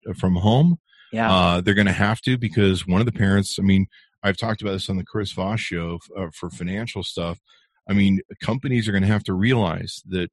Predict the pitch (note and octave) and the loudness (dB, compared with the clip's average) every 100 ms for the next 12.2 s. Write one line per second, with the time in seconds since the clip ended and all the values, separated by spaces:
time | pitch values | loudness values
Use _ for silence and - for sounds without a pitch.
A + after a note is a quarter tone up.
0 | _ _ _ - F2+ G2+ A2 A2 G#2+ G#2 | _ _ _ -4 0 2 2 0 0 -2
1 | - G2 E2+ - G#2+ A2+ E2+ E2+ G2 - | -4 -6 -6 -4 -2 0 -2 -4 -8 -10
2 | - F#2 F#2 - F#2 G#2 G2+ - G2 G2 | -8 -6 -8 -8 -4 -4 -4 -6 -4 -2
3 | G2 F#2+ F#2 F2+ F2 F2 - F#2 - - | -2 -2 -4 -4 -6 -8 -10 -10 -10 -6
4 | G2+ A2+ E2 E2+ - _ _ _ G#2 G2 | -2 -2 -4 -8 -14 _ _ _ -6 -2
5 | G2+ A#2 C#3+ B2 C3+ - F2+ - F#2+ F#2+ | 0 0 -2 -6 -6 -4 -4 -4 -4 0
6 | F#2+ F2+ - _ _ _ F2+ F#2+ G2 F2+ | 0 -2 -6 _ _ _ -12 -8 -8 -6
7 | F2+ A#2+ D#3+ - G2 - F2+ C3 F3+ - | -6 -6 -8 -8 -8 -6 -4 -4 -6 -8
8 | - _ _ G2 A#2 D#3+ A#2+ A#2 A#2 G2 | -18 _ _ -2 0 0 0 0 -2 -8
9 | - G#2+ G2+ F#2+ A#2+ C#3 G2 E2+ F2 _ | -4 -2 -2 -4 -4 -2 -2 -4 -10 _
10 | _ _ A2 G2+ - G#2+ G#2 - G#2+ - | _ _ -4 -4 -2 -4 -4 -8 -6 -4
11 | B2 C3 A2 F#2 F2 F2+ F2+ G#2+ G#2 F#2 | -2 -2 0 0 0 -2 -6 -2 0 0
12 | - - | -4 -12